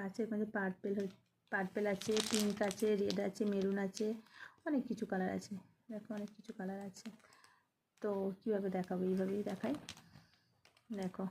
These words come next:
আর আমি ভিডিওটা করছি কিন্তু রাত হয়ে গেছে, যার জন্য আমি আস্তে কথা বলছি। দেখো এই কালারগুলো, ঠিক আছে? তো এবার তোমাদেরকে আমি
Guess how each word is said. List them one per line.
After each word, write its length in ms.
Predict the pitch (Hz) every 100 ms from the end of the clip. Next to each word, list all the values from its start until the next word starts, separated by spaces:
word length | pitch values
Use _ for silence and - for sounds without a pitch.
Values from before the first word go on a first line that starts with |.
| - _ _ _ - - - - -
আর 100 | -
আমি 140 | 220 214
ভিডিওটা 340 | 202 202 220
করছি 280 | 220 214 -
কিন্তু 200 | 220 214
রাত 220 | 185 190
হয়ে 160 | - 202
গেছে, 160 | 196 196
যার 140 | 208 180
জন্য 140 | 202
আমি 100 | 202
আস্তে 260 | 185 - 190
কথা 200 | 190 190
বলছি। 220 | 185 185 190
দেখো 220 | 185 185
এই 160 | 185 180
কালারগুলো, 460 | 180 180 185 185 180 -
ঠিক 140 | 330
আছে? 220 | 262 - 185 - - - -
তো 80 | -
এবার 140 | 220 220
তোমাদেরকে 360 | 220 214 214
আমি 120 | 226